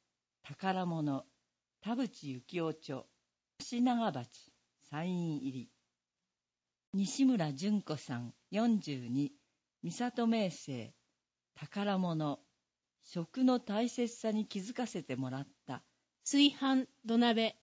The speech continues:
Speaker 1: 小沢大樹さん、十一。リオンちゃん、一。赤品七期。宝物、家族との思い出。宮坂健さん、十一。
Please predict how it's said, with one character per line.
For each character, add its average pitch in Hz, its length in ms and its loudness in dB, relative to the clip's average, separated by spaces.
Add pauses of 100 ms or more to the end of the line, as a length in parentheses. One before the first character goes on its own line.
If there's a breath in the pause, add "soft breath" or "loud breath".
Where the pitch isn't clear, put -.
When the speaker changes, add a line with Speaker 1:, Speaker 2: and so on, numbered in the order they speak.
(120)
Speaker 1:
小 175 120 -2
沢 240 340 2
大 226 280 0
樹 - 160 -20
さ 123 240 -6
ん、 120 160 -8 (200)
十 196 380 -2
一。 170 500 -8 (420)
リ 208 200 2
オ 226 140 2
ン 147 120 0
ち - 200 -10
ゃ 120 60 -4
ん、 117 200 -8 (200)
一。 151 440 -10 (580)
赤 196 280 -4
品 156 300 0
七 143 320 -2
期。 - 280 -16 (760)
宝 202 440 -2
物、 151 440 0 (520)
家 254 180 -4
族 220 380 -2
と 165 160 -4
の 143 260 -2
思 156 280 0
い 135 180 -2
出。 117 200 -8 (1600)
宮 220 240 0
坂 156 320 -6
健 170 280 -4
さ 113 260 -10
ん、 110 140 -12 (540)
十 170 320 -6
一。 143 480 -10